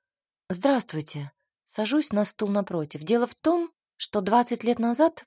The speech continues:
здесь учился студент по имени Герман. Возможно, на физмате. Называю факультет моей матери. Где же иначе они познакомились? Фамилии его я не знаю.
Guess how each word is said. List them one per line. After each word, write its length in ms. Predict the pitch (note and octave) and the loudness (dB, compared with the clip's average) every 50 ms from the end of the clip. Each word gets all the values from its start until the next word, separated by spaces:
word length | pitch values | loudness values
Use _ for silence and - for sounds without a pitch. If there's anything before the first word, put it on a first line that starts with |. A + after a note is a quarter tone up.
| _ - | _ -2
здесь 280 | F#3 F3+ C4+ D#4+ D#4 | 0 2 4 2 2
учился 420 | C#4 - - C#4+ D4+ C#4 - B3+ A#3+ | 0 -2 0 0 0 0 0 -2 -6
студент 600 | - - - B3 G#3 F3+ F3 F3+ D#3+ D3+ D3+ - | -6 -4 -4 -4 -2 0 0 0 0 -2 -4 -8
по 140 | - F3 F#3 | -4 -2 0
имени 260 | G#3+ A#3 B3 B3+ B3+ | 2 2 2 2 0
Герман. 520 | A3 F3+ D#3+ F3 E3+ C#3+ C#3 C#3 C3 D3 - _ _ _ _ _ _ _ _ _ _ _ - | -2 0 0 0 0 0 -2 -6 -10 -12 -16 _ _ _ _ _ _ _ _ _ _ _ 0
Возможно, 580 | E3+ G3+ G#3 G3 G#3 A3 C4 D4+ D#4 E4 E4 | 2 2 4 4 4 6 6 6 4 2 2
на 140 | D4 A3+ A3 | 2 2 0
физмате. 720 | A3 - G#3+ G3 F3+ F#3 E3+ D3+ C#3+ C#3+ - - D#3+ D3 _ _ _ _ _ _ _ _ - | 0 -2 -4 -2 0 0 0 0 -2 -4 -8 -10 -12 -16 _ _ _ _ _ _ _ _ -4
Называю 440 | E3 F3+ F3+ - G#3+ B3+ C#4 C#4 C4 | -4 -2 -2 -2 0 2 2 0 0
факультет 540 | - B3 A#3 - A#3 G#3+ F#3 - A#3 A#3 | -2 -4 -6 -4 -4 -4 -2 -2 -4 -2
моей 260 | - G#3+ G#3+ G#3 G#3 G#3 | -2 -2 0 0 -2 -2
матери. 520 | G3+ A3 A#3 A3 - - D3+ D3+ D3 - _ _ _ _ _ - | -2 -2 -4 -6 -6 -8 -12 -14 -14 -18 _ _ _ _ _ -6
Где 280 | E3 F#3 - D4+ D4 | -6 -2 0 0 0
же 140 | - - F#3 | 0 0 0
иначе 340 | G3 G#3+ G#3 F3+ - - D#3 | 0 0 0 -2 -2 -4 -6
они 120 | D#3 D#3 | -6 -6
познакомились? 840 | D#3 - D#3 F3 F#3+ G3 G3 G3+ F3 D#3+ D3 D3 D3 C#3+ - - - _ _ _ _ _ _ _ _ _ _ _ _ | -8 -8 -6 -6 -6 -6 -4 -6 -6 -6 -8 -10 -10 -10 -10 -12 -12 _ _ _ _ _ _ _ _ _ _ _ _
Фамилии 500 | - - G#3 A3+ C4 E4 F#4+ F4 D#4 C4 | -4 0 2 4 6 6 6 6 6 4
его 280 | G3 F#3 G3 D#3+ E3 E3 | 2 0 0 0 0 0
я 160 | F3 A#3 C4+ | 0 0 0
не 120 | C#4+ D4 | 0 -2
знаю. 400 | A#3+ G3+ F3 E3+ D#3 D3 C#3 C3 | -2 -2 -2 -2 -4 -4 -8 -12